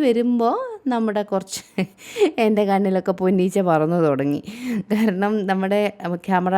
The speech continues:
ബാഗ് തന്നെ നല്ല വെയിറ്റ് ഉണ്ടാവും. അതൊക്കെ എടുത്ത് നമ്മൾ ഈ കയറ്റം കയറുക എന്ന് പറഞ്ഞാൽ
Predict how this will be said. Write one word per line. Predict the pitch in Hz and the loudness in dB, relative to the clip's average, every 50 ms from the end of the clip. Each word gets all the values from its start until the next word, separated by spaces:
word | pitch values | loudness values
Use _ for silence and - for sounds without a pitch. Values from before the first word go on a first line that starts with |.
| 190 190 | 2 2
ബാഗ് | 202 202 208 202 220 220 | 0 0 0 -2 -2 -2
തന്നെ | 220 214 208 214 214 190 | -2 -2 -2 -2 -2 -2
നല്ല | 170 170 175 190 220 226 196 | -2 0 0 2 2 2 2
വെയിറ്റ് | 180 180 175 202 190 | 2 0 -2 -2 -2
ഉണ്ടാവും. | 180 156 151 147 151 | 0 0 0 0 0
അതൊക്കെ | 156 175 185 - - 233 220 196 | -2 -4 -4 -4 0 0 0 0
എടുത്ത് | 190 190 - - 220 220 220 | 0 -4 -4 -4 -2 -2 -2
നമ്മൾ | 202 202 202 208 214 | -2 -2 -2 -2 -2
ഈ | 202 202 - | -4 -4 -4
കയറ്റം | - 185 180 185 - 226 226 254 214 | -4 -4 -2 -2 -2 0 0 0 0
കയറുക | 214 208 208 214 214 214 | 0 0 0 -2 -2 -2
എന്ന് | 220 214 208 | -2 -4 -4
പറഞ്ഞാൽ | 196 202 208 | -4 -4 -6